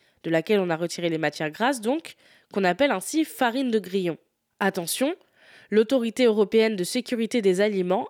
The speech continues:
a décrété que même si cette farine était sans danger,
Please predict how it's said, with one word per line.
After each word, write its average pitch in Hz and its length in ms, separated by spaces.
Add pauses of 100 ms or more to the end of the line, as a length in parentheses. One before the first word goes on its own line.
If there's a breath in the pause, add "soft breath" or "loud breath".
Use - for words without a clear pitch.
a 175 140
décrété 202 500
que - 160
même 202 340
si 254 160
cette 185 220
farine 214 320
était 180 180
sans 247 240
danger, 175 440